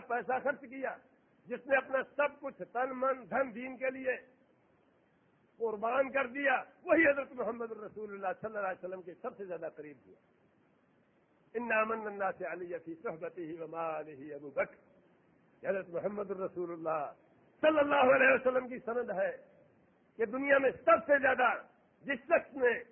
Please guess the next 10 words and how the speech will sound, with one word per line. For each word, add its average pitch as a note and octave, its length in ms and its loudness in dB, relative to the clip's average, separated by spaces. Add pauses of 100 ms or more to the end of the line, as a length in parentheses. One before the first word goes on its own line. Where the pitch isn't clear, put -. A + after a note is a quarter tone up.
(200)
مجھ C#4 280 -4
پر C4+ 100 2 (100)
احسان C#4+ 560 4
کیا C4 340 2
ہے A3+ 60 2 (140)
دین B3+ 280 -6
پھیلانے C#4 520 0
کے A#3+ 140 -4
معاملے G3+ 400 -6
میں، E3 220 -12